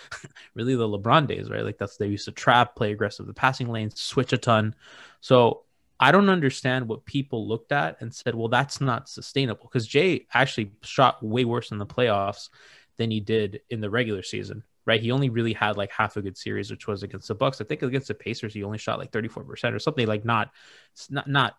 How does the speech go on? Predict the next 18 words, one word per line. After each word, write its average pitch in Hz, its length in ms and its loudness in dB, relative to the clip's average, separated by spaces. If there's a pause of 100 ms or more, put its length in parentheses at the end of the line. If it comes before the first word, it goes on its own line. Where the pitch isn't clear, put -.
(120)
ridiculous, 110 720 -6
right? 117 120 -2
And 113 140 -6
against 107 240 -8
the 113 80 -4
Lakers, 107 380 -4
he 110 80 -6
struggled, 147 360 2
and 107 140 -2
against 110 240 -4
the 113 60 -4
Celtics, - 400 -2
he, 110 80 -6
like, 101 180 -6
legit 107 260 -6
couldn't 104 220 -2
hit 101 160 -6
anything. 101 400 -4